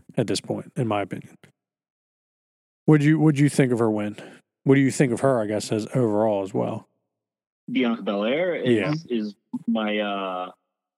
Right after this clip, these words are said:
Speaker 2: i-, is, like, one of my favorite women wrestlers. And sh-, I was so happy, uh,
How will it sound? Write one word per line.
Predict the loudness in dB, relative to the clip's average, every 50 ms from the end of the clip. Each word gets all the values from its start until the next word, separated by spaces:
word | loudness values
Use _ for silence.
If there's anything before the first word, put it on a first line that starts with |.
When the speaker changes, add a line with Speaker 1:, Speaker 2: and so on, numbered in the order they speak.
| _ _ _ _ _ _ _ _ _ _ _ _ _ _ _ _ _ _ _ _ _ _ -2
Speaker 2:
i-, | -2
is, | -2 0 0 0 0 0 0 -2
like, | -4 -4 -4
one | -4 -2 0
of | 0
my | -2 -2
favorite | -4 -4 -4 -4 -4 -4 -4
women | -4 -4 -4 -6 -6
wrestlers. | -6 -6 -6 -4 -4 -4 -4 -2 -4
And | -4 -6 -6
sh-, | -6 -8 -6
I | -4 -4
was | -4 -6 -6
so | -6 -6 -6
happy, | -4 -4 -6 -6 -4 -4 -4 -4 -4 -6 -6
uh, | -6 -6 -6 -6 -6 -6 -6 -8 -10 -10